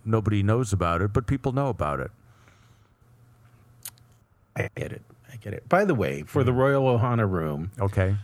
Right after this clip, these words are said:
Speaker 1: If you,
Speaker 2: uh,
Speaker 1: if you're
Speaker 2: as we've
Speaker 1: visiting
Speaker 2: been talking
Speaker 1: Cleveland and you wanna,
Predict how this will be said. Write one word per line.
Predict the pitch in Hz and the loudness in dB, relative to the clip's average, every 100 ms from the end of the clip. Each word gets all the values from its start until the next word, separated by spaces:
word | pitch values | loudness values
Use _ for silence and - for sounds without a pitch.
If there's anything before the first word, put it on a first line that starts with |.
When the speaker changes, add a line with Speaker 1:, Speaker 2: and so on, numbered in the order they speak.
| - | -6
Speaker 1:
If | - 135 | -2 0
you, | - | 0
Speaker 2:
uh, | 156 | 0
Speaker 1:
if | 147 | 2
you're | 151 | 4
Speaker 2:
as | 139 | 4
we've | |
Speaker 1:
visiting | 147 190 101 | 4 2 2
Speaker 2:
been | - | 2
talking | 131 110 | 2 2
Speaker 1:
Cleveland | 107 113 131 160 | 2 2 0 -2
and | 135 107 104 | 0 0 2
you | 110 | 2
wanna, | 117 147 135 | 2 2 0